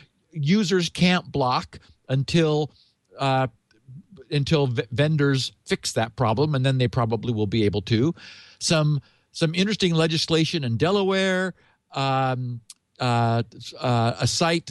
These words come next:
that is tracking information leakage, a welcome option in Java. Um, and I wanted to talk a little bit about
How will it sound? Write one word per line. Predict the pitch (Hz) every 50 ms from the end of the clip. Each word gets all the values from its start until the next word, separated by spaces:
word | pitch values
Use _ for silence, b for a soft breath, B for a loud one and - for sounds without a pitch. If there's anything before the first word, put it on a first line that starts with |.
| - -
that | 131 139 139 135
is | 135 135 127 117 -
tracking | - - 170 156 160 - - 143 139
information | 139 127 - 131 127 147 170 196 185 - 190 170 175
leakage, | 175 170 175 170 - 175 170 165 165 139 - - B B B B
a | 117 113
welcome | 107 107 139 165 185 175 - - 165 156 160 165 -
option | - 135 147 175 - - - - 156 151 147
in | 143 123 110 104 104
Java. | 101 139 160 175 202 190 202 202 196 196 196 185 - B B B 160 B B B B -
Um, | 151 143 143 139 135 135 131 131 131 131 131 B B B B _
and | - 220 262 294 285 262 254
I | 226
wanted | 214 220 240 240 220 190 -
to | -
talk | 185 196 180
a | 180
little | 170 185 208 214
bit | 175 196 190
about | 175 147 - 170 170 170 175 -